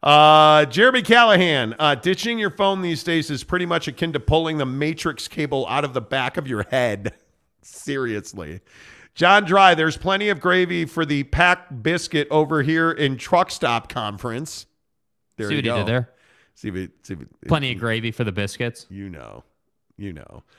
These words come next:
Speaker 1: Uh, Tanner Plummer, "During my two-year mission, I wasn't allowed to have a smartphone. The church gave me a dinosaur phone, and honestly, it was really refreshing.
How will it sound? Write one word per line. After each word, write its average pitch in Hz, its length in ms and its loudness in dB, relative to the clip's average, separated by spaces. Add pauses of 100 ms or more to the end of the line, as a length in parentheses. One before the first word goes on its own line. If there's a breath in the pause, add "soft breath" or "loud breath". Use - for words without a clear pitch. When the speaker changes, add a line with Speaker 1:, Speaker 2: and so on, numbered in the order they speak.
(280 soft breath)
Speaker 1:
Uh, 139 320 4
Tanner 208 320 0
Plummer, 180 320 0
"During 196 280 0
my 208 140 2
two-year 202 320 -2
mission, 180 300 -4
I 160 80 2
wasn't 165 260 -2
allowed 165 280 2
to 156 80 2
have 156 120 2
a 135 40 -2
smartphone. 156 600 -2
The 123 80 -4
church 156 340 -4
gave 156 160 0
me 147 100 -2
a 139 40 -2
dinosaur 139 640 -2
phone, 107 280 -6
and 117 120 -6
honestly, 156 400 -4
it 131 60 -8
was 113 160 -8
really 147 220 -4
refreshing. 110 680 -6